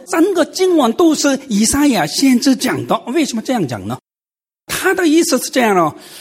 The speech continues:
摩西这个先知也讲了耶稣基督的出现和王的出现的意思，马拉基也讲了耶稣基督的出现和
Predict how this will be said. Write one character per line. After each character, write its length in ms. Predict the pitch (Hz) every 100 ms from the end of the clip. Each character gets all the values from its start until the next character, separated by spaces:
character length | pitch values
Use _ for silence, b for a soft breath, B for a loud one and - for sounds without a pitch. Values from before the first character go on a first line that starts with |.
| B -
摩 340 | 226 277 311
西 260 | 302 370 392
这 120 | 415
个 120 | 359
先 360 | - 349 349 339
知 200 | 370 339
也 220 | 277 254
讲 400 | - 254 175 170
了 260 | 233 247 208
耶 240 | 262 285
稣 180 | 285 294
基 140 | - 392
督 120 | 285
的 140 | 233
出 300 | 214 - 294
现 380 | 294 - 311 302
和 280 | - - 226 B B
王 480 | 120 123 120 107 123
的 280 | 208 214 208
出 320 | - 285 254
现 240 | 240 302 147
的 100 | 135
意 80 |
思， 240 | 147 - 139 - _ _ _ _ _ _
马 280 | 180 208 226
拉 140 | 320
基 340 | 311 359 349
也 460 | 330 262 262 - - _
讲 320 | 220 180 180
了 300 | 202 269 -
耶 260 | 240 320 339
稣 200 | - 311
基 160 | - 359
督 120 | 320
的 200 | 220 190
出 300 | - 294 285
现 340 | 285 302 269
和 300 | 185 180 233